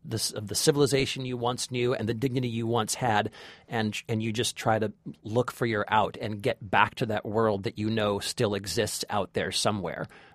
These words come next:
Um, I, it just, everything about this movie is so great, not just the, the visuals and the script. It's, it's so beautiful looking.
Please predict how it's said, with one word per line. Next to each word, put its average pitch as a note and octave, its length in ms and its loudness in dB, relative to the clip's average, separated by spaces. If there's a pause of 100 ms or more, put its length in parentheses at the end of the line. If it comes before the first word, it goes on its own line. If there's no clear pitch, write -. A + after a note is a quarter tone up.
(140)
Um, G#2+ 460 2 (680)
I, D#3 120 2
it D3 80 2
just, C#3+ 260 -2 (600)
everything E3+ 520 4
about C3+ 300 4
this - 220 -2
movie A2 280 -2
is G#2+ 240 -4
so C3 240 2
great, A2+ 520 0 (440)
not C3 380 2
just A#2+ 500 0
the, G2+ 260 0 (640)
the A2 80 -8
visuals A#2 720 2
and G#2+ 180 -4
the F#2 80 -6
script. - 680 0
It's, - 220 -10
it's - 180 -6
so D3 340 4
beautiful B2+ 480 0
looking. G#2 460 -2